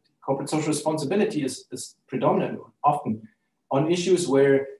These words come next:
there's more an agreement among society, whereas C E O activism is really on an issue that is currently hotly debated in a country. Uh, it's super current and where opinion is very often split. So you could take the example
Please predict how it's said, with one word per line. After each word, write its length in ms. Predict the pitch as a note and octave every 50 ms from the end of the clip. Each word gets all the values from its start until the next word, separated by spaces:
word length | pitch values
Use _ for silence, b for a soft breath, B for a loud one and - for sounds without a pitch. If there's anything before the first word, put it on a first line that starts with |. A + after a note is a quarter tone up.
| _ _ _ _ _ _ _ _ - - - - - _ _ _ _ _ - _ -
there's 220 | C#3 D3 D3 D3+
more 200 | D#3+ G3 G#3+ F#3+
an 60 | F3 D#3+ D3
agreement 500 | C#3+ D#3 F#3+ G#3+ G#3 - C3 A2+ A2 - -
among 320 | A2+ A#2 - - A#2 A2+
society, 580 | G#2+ - - - - - B2 - - - - - _ _ _ _ _ -
whereas 480 | - - D#3 D#3+ D3+ - - - - _ _ _ _ _ _ _
C 180 | - - - G#3
E 40 | F#3+
O 60 | - F3+ G3
activism 400 | A3 - G#3+ F3 D#3 D#3 D3+ D3
is 160 | C#3 C3+ - C3
really 300 | D#3+ G#3+ B3 B3+ A3 G3
on 160 | D#3+ D3+ D3
an 140 | D3 D3 -
issue 320 | G#3 G#3+ G#3+ - F#3+ D3+ C3
that 160 | C3 B2+ C3
is 160 | C3+ - - - -
currently 440 | F#3 F#3+ G#3 G#3 - F3 E3+ E3 D#3
hotly 360 | - - F3 G3+ G3+ G#3 G3
debated 600 | D#3+ D#3 - D#3+ D3 E3 D#3+ D#3+ D#3 D3+ - - - _ _ _ -
in 260 | F#3 G#3 G3+ - D#3+
a 120 | D#3 D3
country. 500 | D3 - D#3 D3+ D3 - A2 G#2 G#2+ G#2+ - _ _ _ _ _ _ _ _ -
Uh, 240 | B2 A#2 A#2+ B2 - -
it's 180 | - - - -
super 320 | - - C4 C4 B3+ A3 G#3+
current 460 | - - F3 - - G#2+ A2 - - - - _ _ _ _ - -
and 160 | C#3 D3 C#3+
where 160 | D3 D#3 D#3
opinion 380 | D#3 - - G#3 G#3+ G#3+ G3 E3+
is 160 | D3 B2 -
very 260 | C3 F3 F3+ F#3 F3
often 300 | E3+ D#3 C#3+ D3 - C#3+
split. 360 | C#3+ - - - C#3+ C3+ C#3+ - - - _ _ _ _ _ _ _ _ _ -
So 100 | - A#2+
you 180 | A#2 B2+ C3 B2+
could 160 | - A3 G#3+ -
take 220 | F#3 F3 D3+ D3+
the 80 | E3 D3+ -
example 420 | - F3 F3+ F3 F3 F3 E3 D#3